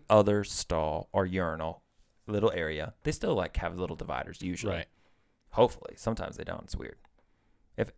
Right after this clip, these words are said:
Speaker 1: every other one has been taken,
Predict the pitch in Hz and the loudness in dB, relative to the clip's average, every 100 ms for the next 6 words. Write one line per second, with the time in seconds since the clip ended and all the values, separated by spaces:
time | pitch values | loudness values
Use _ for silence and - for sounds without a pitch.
0 | - 180 214 208 104 107 104 95 90 67 | 6 8 6 4 4 4 2 2 2 2
1 | 90 - - 92 87 82 - - - _ | -2 -10 -6 0 0 0 -6 -14 -20 _
2 | _ _ _ - - _ _ - - _ | _ _ _ -20 -20 _ _ -20 -20 _
3 | - 98 - - - | -6 -4 -4 -8 -12